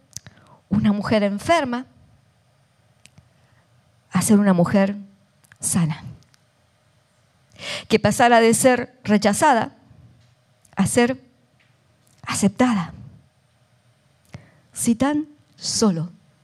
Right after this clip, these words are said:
hoy tienes un poquitito de fe, Dios puede hacer un milagro en tu vida.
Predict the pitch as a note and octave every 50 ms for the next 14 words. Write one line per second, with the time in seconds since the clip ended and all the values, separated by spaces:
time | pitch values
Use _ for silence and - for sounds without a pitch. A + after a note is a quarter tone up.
0 | _ _ _ _ - - - - - - - - G3 G#3 F#3 - B3 B3+ B3+ C4+
1 | - - - - _ _ _ _ _ _ _ _ _ _ - - A3 - - -
2 | - A#3+ - A3+ A3 - A3+ G#3 - F3+ D#3+ E3 - - F3 F#3+ E3+ - - -
3 | - - - _ _ _ _ _ _ - G#3 G#3 - - - A#3 A3 G#3+ G#3+ -
4 | B3 A3+ A#3+ A3 A3 G#3+ B3 C4 C4+ C4+ B3+ - A#3+ A3+ A#3 B3+ B3 E3+ -